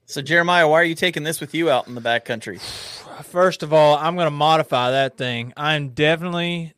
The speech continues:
Speaker 2: taking my trekking pole apart and putting those little circle things. For i-, anybody that's just listening,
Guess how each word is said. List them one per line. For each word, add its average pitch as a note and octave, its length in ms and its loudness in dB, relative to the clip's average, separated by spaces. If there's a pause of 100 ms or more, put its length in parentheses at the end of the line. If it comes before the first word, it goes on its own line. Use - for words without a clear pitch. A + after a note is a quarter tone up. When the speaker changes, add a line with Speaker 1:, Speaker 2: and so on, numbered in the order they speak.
Speaker 2:
taking D3+ 380 -4
my C#3 120 -2
trekking D#3 440 -2
pole C3 200 0
apart B2 420 0
and B2 160 -12
putting D3 240 -2
those C#3 240 -2
little C3+ 500 -2
circle D#3 460 -4
things. B2 760 -8
For D3+ 200 0 (380)
i-, D#3+ 280 -2
anybody F3+ 460 0
that's D3+ 180 -4
just D#3+ 260 -8
listening, D3 580 -4